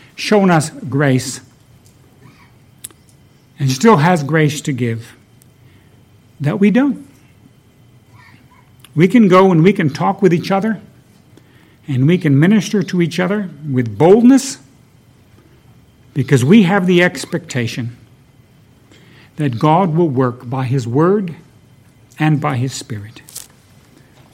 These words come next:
Do we believe that nobody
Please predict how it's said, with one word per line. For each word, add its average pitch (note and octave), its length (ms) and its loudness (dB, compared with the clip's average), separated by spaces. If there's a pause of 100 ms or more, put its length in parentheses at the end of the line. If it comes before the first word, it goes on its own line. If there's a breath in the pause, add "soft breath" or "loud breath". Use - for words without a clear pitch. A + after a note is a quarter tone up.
(760)
Do D#3 140 0
we C4 140 6
believe B3 540 0 (720)
that D#3 200 -4
nobody G3+ 920 4